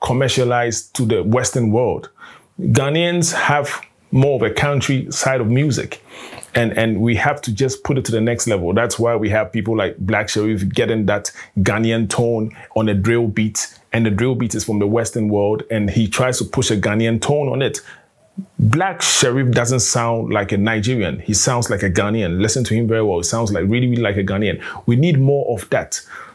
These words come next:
Now, most of the Ghanaians I see now are sounding like Nigerians. So it's like, you're not the original person. Like,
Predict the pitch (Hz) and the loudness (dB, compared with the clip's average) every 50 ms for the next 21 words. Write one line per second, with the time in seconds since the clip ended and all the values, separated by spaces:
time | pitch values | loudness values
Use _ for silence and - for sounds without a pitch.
0 | _ _ - 143 147 135 107 101 104 113 151 214 233 - 160 131 131 117 110 117 | _ _ 0 2 2 2 2 2 2 2 2 2 2 0 0 0 0 0 0 0
1 | 117 123 127 127 127 110 110 98 104 - - - 127 123 120 113 110 107 98 90 | 0 0 0 0 0 0 0 0 0 -2 -2 0 2 2 2 2 2 0 -2 -2
2 | 101 104 - - - 147 139 139 139 131 113 98 92 101 101 104 101 95 117 127 | -2 -4 -4 0 0 0 0 2 0 0 0 0 0 -2 0 0 0 0 0 0
3 | 117 98 80 76 80 - - - 120 117 113 110 - - - _ _ - 120 101 | 0 0 -2 -2 -4 -2 0 0 0 0 -2 -4 -6 -10 -16 _ _ -4 -4 -2
4 | - 120 113 107 98 - - - _ 117 113 123 139 139 117 101 95 104 98 104 | 0 0 0 0 -2 -6 -10 -6 _ 0 2 2 2 2 2 0 0 0 -2 0
5 | 107 104 104 - 107 101 98 - - 95 98 95 90 85 - | -2 -2 -2 -2 -2 -2 -2 -2 -2 0 0 0 -2 -4 -8